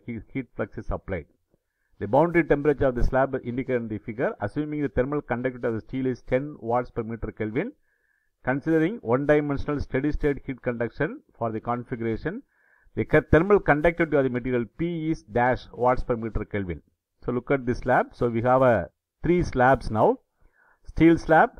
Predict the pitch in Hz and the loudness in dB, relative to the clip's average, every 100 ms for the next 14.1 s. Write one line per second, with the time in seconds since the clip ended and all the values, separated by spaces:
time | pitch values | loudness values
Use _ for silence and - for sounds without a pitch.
0 | - - _ 120 123 127 139 147 143 - | -12 -12 _ -6 -2 2 6 4 2 2
1 | 135 151 147 139 - 120 135 127 113 - | 4 6 6 2 0 -4 0 0 -2 -4
2 | 170 226 - _ _ _ - 113 113 117 | -4 -4 -10 _ _ _ -8 -2 0 2
3 | 143 147 - 139 127 120 127 240 - - | 0 -2 -2 -2 0 2 2 2 -4 -8
4 | - 110 135 - 156 147 139 123 127 135 | -4 -2 -4 -4 -2 -2 -2 -4 -2 -2
5 | 127 131 117 - 127 139 143 135 151 143 | -4 -4 -8 -4 -2 0 -2 -2 -2 -2
6 | 123 110 92 110 220 - _ _ _ _ | -4 -6 0 2 2 -2 _ _ _ _
7 | _ - 120 123 117 123 120 120 _ _ | _ -6 0 2 4 2 2 -2 _ _
8 | - - - 143 - 196 185 156 147 147 | -20 -10 2 2 4 4 6 4 4 4
9 | 147 143 143 127 131 143 139 135 123 104 | 4 4 0 2 4 4 2 0 0 -2
10 | - 131 147 143 120 135 147 247 - - | 2 2 2 -2 -2 -2 -2 -4 -10 -8
11 | 113 143 151 160 139 131 123 120 107 147 | 0 0 2 0 0 -2 -4 -4 -6 -6
12 | 139 135 127 117 104 139 147 147 - 131 | -4 -4 -4 -4 -6 -4 -4 -6 -6 -6
13 | - 135 147 156 147 - 131 123 123 156 | -8 -4 -2 -2 -4 -6 -4 0 2 0